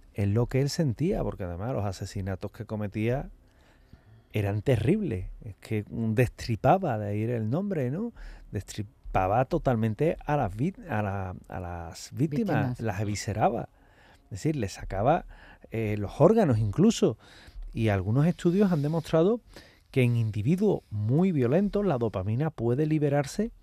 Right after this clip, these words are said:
Speaker 1: en respuesta a actos agresivos, y esto genera una sensación de placer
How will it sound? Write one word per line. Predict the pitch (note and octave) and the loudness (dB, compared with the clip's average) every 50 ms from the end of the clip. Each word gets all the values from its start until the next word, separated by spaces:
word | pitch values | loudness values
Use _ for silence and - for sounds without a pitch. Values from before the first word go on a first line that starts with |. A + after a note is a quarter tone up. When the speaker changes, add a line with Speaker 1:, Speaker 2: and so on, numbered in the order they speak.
| _ - - - | _ -12 -4 0
Speaker 1:
en | C3 A#2+ A2+ | 0 0 0
respuesta | G#2+ G2 F#2+ - - - G#2+ G2 - - F3+ F3+ - - - | 0 -4 -8 -8 -6 -4 -4 -4 -4 -4 -4 -4 -4 -6 -6
a | - G#2+ F2+ F2 - | -6 -6 -6 -6 -10
actos | - - - - D3+ C3+ D#3+ | -14 -6 -2 0 0 2 2
agresivos, | F#3 G3 G3 F3+ B2+ - - D#3+ A3 C4 C#4+ A#3 D#3+ | 0 2 2 2 2 2 2 2 2 2 2 2 2
y | B2+ | 2
esto | A2 - - B2 A#2 | 0 -2 -4 -6 -6
genera | - - B2 A#2 B2+ C#3+ E3+ F#3 | -4 -2 -2 -2 -2 -2 -2 -2
una | F3 D3 G#2 | -2 -4 -4
sensación | - B2+ B2 A#2+ B2+ C3+ A#2+ - C#3+ E3 G3 A3 A#3 - - - - - - - - - - | -2 -2 -4 -2 -2 -4 -4 -2 -2 -2 -2 -2 -6 -12 -16 -20 -20 -20 -20 -20 -14 -6 -2
de | A#2+ A2+ G#2 A#2 A2 | -2 2 4 4 4
placer | - A2+ G2+ F#2 - - - C3 D#3+ D#3+ D#3+ - | 4 2 -2 -2 -2 -2 0 0 2 2 0 -4